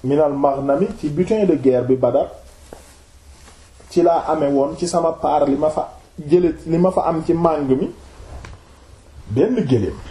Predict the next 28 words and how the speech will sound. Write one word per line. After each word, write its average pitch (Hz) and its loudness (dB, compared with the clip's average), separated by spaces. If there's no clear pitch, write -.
Wa 185 4
kaana 262 2
an-nabiyyu, 226 2
mu 160 2
ne 208 4
yonent 214 2
bi 196 2
alayhi 190 2
salaatu 175 2
wassalaam, 170 2
a'taani 165 0
shaarifan 156 2
mimma 147 2
afaa 143 2
Allahu 135 2
alayhi 127 2
min 131 2
al-khumsi 120 0
yawma 113 2
idh. 92 -8
Mu 151 2
ne 233 4
yonent 240 0
bi 208 2
alayhi 202 4
salaatu 180 2
wassalaam 175 0
moom 175 2